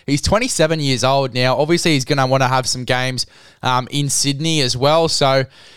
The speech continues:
I mean, it is fair enough. Let's have a look at his current contract. Usually, um, uh, Zero Tackle, they have the contract details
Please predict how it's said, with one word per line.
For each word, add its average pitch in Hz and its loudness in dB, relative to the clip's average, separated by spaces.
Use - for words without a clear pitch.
I 156 4
mean, 170 2
it 175 2
is 208 0
fair 135 2
enough. 117 -2
Let's 151 0
have 190 2
a 208 2
look 190 2
at 165 0
his 139 -2
current 143 -2
contract. 139 -2
Usually, 143 0
um, 120 0
uh, 117 0
Zero 123 0
Tackle, 117 -6
they 110 0
have 110 -4
the 110 -2
contract 123 -4
details 123 -2